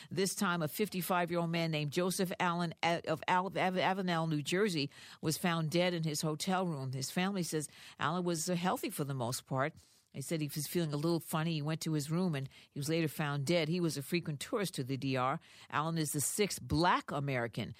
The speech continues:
to die in the Dominican Republic under questionable circumstances. There are a total of four whites who have died,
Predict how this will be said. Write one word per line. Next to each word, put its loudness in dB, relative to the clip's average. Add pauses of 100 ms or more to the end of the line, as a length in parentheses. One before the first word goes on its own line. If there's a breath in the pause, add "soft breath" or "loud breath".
(160 loud breath)
to -2
die 0
in -4
the -2
Dominican -4
Republic -2
under -2
questionable -4
circumstances. -4
There 2
are 0
a -4
total -4
of -2
four 0
whites 0
who -4
have -6
died, 0